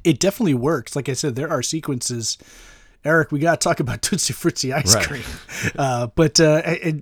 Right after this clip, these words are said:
Speaker 1: I, at the same time, again, as, as the further we go along, that sense of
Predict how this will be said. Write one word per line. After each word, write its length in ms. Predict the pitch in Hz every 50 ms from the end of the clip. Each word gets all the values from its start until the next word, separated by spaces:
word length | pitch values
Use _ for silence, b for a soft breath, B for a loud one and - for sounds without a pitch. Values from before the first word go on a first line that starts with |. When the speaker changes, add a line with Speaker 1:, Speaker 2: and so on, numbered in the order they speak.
| - -
Speaker 1:
I, 320 | 147 160 160 156 160 165 _ -
at 140 | 151 151 -
the 100 | 165 151
same 340 | - - - 160 156 156 156
time, 640 | - - - 196 208 214 175 143 139 135 135 - B B B B B B B B B B B B 151
again, 340 | 139 - 175 185 165 151
as, 400 | 139 - 139 147 160 165 151 139 139 - 190 151 - -
as 220 | 147 147 143 127
the 100 | 123 151
further 360 | 131 - - 180 196 233 254 240
we 140 | 226 220
go 180 | 185 196 196 196
along, 480 | 208 185 156 143 147 160 180 190 170 139
that 240 | 143 139 127 -
sense 460 | - - - 160 160 165 180 - - -
of 300 | - - 143 139 131 131